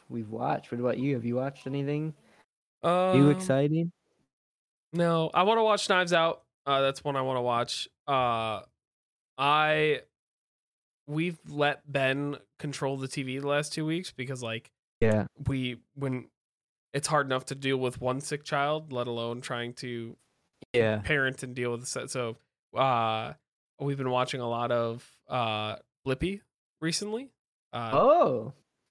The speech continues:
Speaker 2: uh, that is a, not a development that I wanted nor would have ever asked for, but here we are.
Speaker 1: Yeah.
Speaker 2: Uh,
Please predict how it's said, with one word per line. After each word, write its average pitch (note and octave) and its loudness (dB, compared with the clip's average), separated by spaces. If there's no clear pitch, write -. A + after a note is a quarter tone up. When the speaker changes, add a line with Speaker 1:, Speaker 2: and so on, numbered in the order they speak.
Speaker 2:
uh, A2 -6
that B2 0
is A#2+ -2
a, A2+ -4
not C#3 2
a D#3 4
development C#3+ 2
that B2+ 0
I B2+ 4
wanted C#3 0
nor C3 2
would C#3+ 2
have C#3 2
ever C#3+ 2
asked D3 2
for, F#3+ 2
but C#3+ 0
here D3 -2
we C#3 0
are. E3 -2
Speaker 1:
Yeah. A#2+ 4
Speaker 2:
Uh, A#2 2